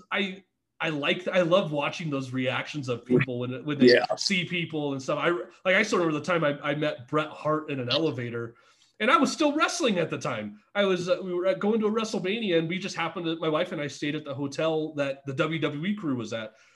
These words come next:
Speaker 1: Doors open, there's Bret Hart, and immediately I'm like, <gasps> you know, here I am. I've been wrestling at this point for, like, ten years. I shouldn't be awestruck. Nope, starstruck right away. You know?
Speaker 2: Yeah.
Speaker 1: Uh,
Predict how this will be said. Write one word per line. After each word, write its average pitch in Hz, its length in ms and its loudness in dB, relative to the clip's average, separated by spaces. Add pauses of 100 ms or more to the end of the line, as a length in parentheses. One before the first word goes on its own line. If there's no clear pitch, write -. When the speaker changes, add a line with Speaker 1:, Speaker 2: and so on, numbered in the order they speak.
(280)
Speaker 1:
Doors 202 320 4
open, 214 280 4
there's 180 240 4
Bret 196 220 4
Hart, 208 280 4
and 165 160 -2
immediately 170 640 0
I'm 160 120 0
like, 131 220 -4
<gasps> - 20 -20
you 233 640 -2 (460)
know, 185 380 6 (120)
here 233 200 6
I 220 120 6
am. 196 120 6
I've 151 100 2
been 165 120 0
wrestling 160 380 0
at 147 160 -4
this 160 160 -4
point 165 280 -4
for, 147 60 -4
like, 123 160 -6
ten 170 260 2
years. 160 520 2 (600)
I 165 100 4
shouldn't 240 260 4
be 160 220 -6
awestruck. 135 580 -6
Nope, - 500 0
starstruck 180 480 0 (300)
right 180 200 4
away. 107 260 -4 (1000)
You 156 140 2
know? 147 160 6
Speaker 2:
Yeah. - 140 8 (920)
Speaker 1:
Uh, 202 600 -4